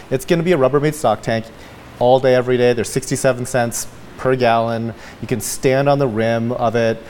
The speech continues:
You can gore it with cow horns or bull horns, 'cause that's what they were made for, that sort of stuff. You can drill them easily.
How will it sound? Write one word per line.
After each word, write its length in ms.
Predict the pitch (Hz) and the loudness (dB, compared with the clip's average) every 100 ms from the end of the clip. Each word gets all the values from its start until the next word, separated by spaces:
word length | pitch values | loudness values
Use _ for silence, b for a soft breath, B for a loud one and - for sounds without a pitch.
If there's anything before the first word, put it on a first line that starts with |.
| B - | B -8
You 80 | 117 | -6
can 260 | 110 107 92 - | -4 -4 -6 0
gore 340 | 131 143 160 | 4 6 6
it 120 | 165 | 4
with 220 | 151 147 143 - - - - - - - | 4 0 0 -10 -20 -20 -20 -20 -20 -14
cow 360 | - 151 147 143 | -4 2 4 4
horns 680 | 139 117 117 123 - - | 0 0 -2 -4 -8 -4
or 200 | 135 107 104 - 101 | -2 -2 -4 -14 -4
bull 220 | 123 139 | 2 2
horns, 500 | 123 110 110 123 - B B B - | 2 0 -2 -4 -8 B B B -4
'cause 180 | 127 104 | -2 0
that's 200 | 117 120 | -2 0
what 120 | 131 | 0
they 80 | 135 | 2
were 100 | 151 | 4
made 260 | 147 120 117 | 4 2 0
for, 440 | - 120 120 117 | 0 2 4 4
that 180 | 113 117 | 0 -2
sort 180 | 117 98 | -2 -2
of 60 | |
stuff. 400 | - - 92 - - - B B B | -4 -4 -4 -6 -16 -20 B B B
You 80 | 120 | -2
can 160 | 131 | -2
drill 260 | 98 101 131 | -2 0 2
them 160 | 135 135 | 2 2
easily. 540 | 135 135 131 127 | 2 2 4 2